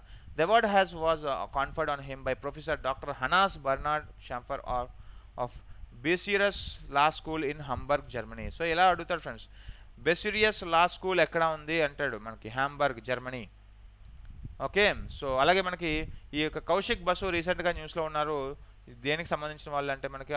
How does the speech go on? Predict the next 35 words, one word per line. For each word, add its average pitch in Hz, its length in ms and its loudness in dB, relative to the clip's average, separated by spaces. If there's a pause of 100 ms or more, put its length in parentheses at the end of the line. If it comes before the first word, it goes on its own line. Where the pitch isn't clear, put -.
అలా 123 160 2
కూడా 127 160 0
అడుగుతారు. 131 360 -4 (400)
So, - 120 -8
he's 131 200 -2
a - 120 -4
professor, 180 440 2 (140)
uh, 135 80 4 (400)
so 127 80 -4 (220)
in, 135 160 -12
uh, 120 120 0 (140)
ha-, 139 300 2
Professor 165 360 -2 (200)
Doctor 175 360 6 (520)
Hans 160 260 4 (100)
Brand 151 360 2
Schaffer 143 320 -2 (180)
of 135 80 0 (560)
Bucerius 151 400 -2 (100)
Law 135 180 6
School 139 240 -8
in 139 140 -12
Germany, 127 420 -4
జర్మనీలో 127 440 -6
ఇచ్చారు. 156 260 -10 (340)
So, - 140 0
ఇతను 226 240 4
ఒక 190 180 0
former 214 300 8 (100)
chief 208 220 0
economist 190 440 -4
of 170 40 -4 (100)
World 156 240 2
Bank. 123 160 4 (720)
Basu 185 240 2